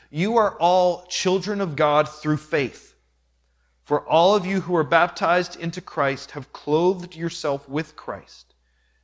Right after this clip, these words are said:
There is neither Jew nor Gentile, neither slave nor free, nor is there male or female, for you are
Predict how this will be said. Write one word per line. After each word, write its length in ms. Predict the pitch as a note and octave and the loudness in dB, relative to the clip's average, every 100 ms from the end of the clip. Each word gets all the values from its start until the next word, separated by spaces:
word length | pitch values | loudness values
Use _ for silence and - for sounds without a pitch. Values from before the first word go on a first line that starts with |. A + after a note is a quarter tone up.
| _ | _
There 140 | - D3 | 0 2
is 120 | C3+ | 2
neither 220 | D3+ C#3+ | 0 0
Jew 420 | B2 G#2 B2 D3+ | -2 -2 0 0
nor 200 | F3 F#3+ | 0 -2
Gentile, 680 | C#3+ C3+ C3 C3 B2 B2 D3 _ _ _ _ - | -4 -6 -8 -8 -10 -10 -12 _ _ _ _ -4
neither 280 | C#3 B2 | -2 -2
slave 560 | A2+ - C#3 C#3+ D#3 D#3 | -4 -6 -2 0 0 -4
nor 180 | F3+ F3+ | -6 -8
free, 560 | - C3 A#2 A2 A#2 _ _ _ - | -8 -8 -6 -6 -10 _ _ _ -8
nor 260 | C3 D3 | 0 2
is 140 | F3+ E3+ | 2 0
there 160 | D#3+ | -2
male 420 | C#3+ D3 D#3+ F3 E3+ | 0 0 0 0 2
or 120 | F3+ | -2
female, 440 | - F#3 D#3+ D3 | -2 -6 -2 -4
for 240 | C#3 - C#3 | -4 -4 -4
you 180 | C#3 C3+ | -2 0
are 180 | C3 | 0